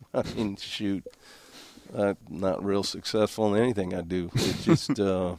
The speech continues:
Speaker 1: don't know. I, I, you know what? I like people.
Speaker 2: Mm-hmm.
Speaker 1: And, uh, that's, that's something that, you know, as you kinda climb up this ladder,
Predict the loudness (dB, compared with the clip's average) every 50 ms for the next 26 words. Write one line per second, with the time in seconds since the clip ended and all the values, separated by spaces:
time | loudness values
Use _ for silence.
0 | -12 _ _ _ _ -16 -14 -14 -14 -14 -18 -20 -20 -20 _ _ _ _ -20 _
1 | _ _ _ _ _ _ 2 4 4 6 6 6 6 6 4 4 4 2 2 2
2 | 2 2 0 2 2 4 4 4 6 6 6 6 6 4 2 _ -2 -2 -2 0
3 | _ -10 -10 -10 -12 -14 -14 -14 -18 _ _ _ _ _ _ _ -16 _ -4 -4
4 | -2 -2 -2 -4 -4 -4 -4 -4 -4 -4 -4 -4 -6 -8 0 _ 2 2 2 0
5 | -6 -6 -4 -8 -10 -6 0 0 0 0 0 -2 0 2 2 2 0 _ -2 -2
6 | 0 0 0 -2 -2 -4 _ _ -4 0 2 2 4 4 4 4 2 0 0 -4
7 | -8 -2 0 2 2 2 0 _ _ _ _ -18 -4 0 2 2 2 4 2 2
8 | 0 _ _ 0 0 0 -2 -2 0 2 2 4 4 4 2 2 0 0 -2 -6